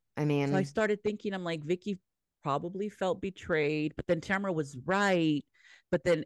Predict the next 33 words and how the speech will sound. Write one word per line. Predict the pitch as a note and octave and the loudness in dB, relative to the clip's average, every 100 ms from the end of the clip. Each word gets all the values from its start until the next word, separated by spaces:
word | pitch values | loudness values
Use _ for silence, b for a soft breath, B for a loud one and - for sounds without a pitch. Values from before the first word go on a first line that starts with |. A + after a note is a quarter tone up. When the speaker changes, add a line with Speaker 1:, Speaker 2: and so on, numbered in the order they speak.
| - | 2
Speaker 2:
after | E3+ F#3 _ - G3+ F#3 | 2 2 _ -6 -2 0
the | D#3+ | 0
psychic | D#3+ - E3+ F#3+ F3+ F3 | 0 0 2 2 -2 -4
in | E3+ D#3 | -4 -6
season | - E3 D#3 D3+ | -4 -2 -2 -6
ten, | - G3 F#3+ E3+ E3 | -6 -2 0 0 0
Vicky | E3+ F3+ E3+ | 0 0 -2
said | D#3+ D#3+ D3 - | 0 0 0 2
Eddie | D#3+ D#3+ | 2 2
was | D3+ D3 | 0 -2
gay. | - F#3+ F3 - | 0 2 2 2
So | A#3 | 0
it's | A#3 - | 0 0
like, | A#3+ - - | -2 -2 -8
what | F#3 A#3+ D#4 | -4 0 4
Speaker 1:
Right. | D#3 | 4
Speaker 2:
exactly | C4+ G3+ A#3+ C4+ - B3+ A#3+ A3+ A3 G#3 - _ _ _ _ _ _ _ _ | 4 0 -2 -2 -4 -4 -4 -4 -6 -8 -12 _ _ _ _ _ _ _ _
did | G3 E3+ | -2 -2
Tamara | - F#3+ F#3+ | -2 -2 0
ever, | F3 F3 E3+ D#3+ | 2 2 2 2
like, | D3 C3+ - - | 2 0 -2 0
initiate | E3 E3 E3 - F3 D#3 C#3+ D3 C#3+ | 0 2 0 -2 0 4 6 6 6
or | D3 F3+ | 6 4
Speaker 1:
Do, | |
Speaker 2:
to, | F#3 D3 | 2 2
like, | |
Speaker 1:
yeah. | D#3 A2+ D3+ | 4 4 2
Speaker 2:
you | |
know | F#3+ G3+ | 0 2
what | G3 | 2
I | |
mean? | G3 G3 F#3+ - _ _ | 2 -2 -6 -10 _ _
Speaker 1:
Right. | - D#3 B2 - | -4 0 0 -2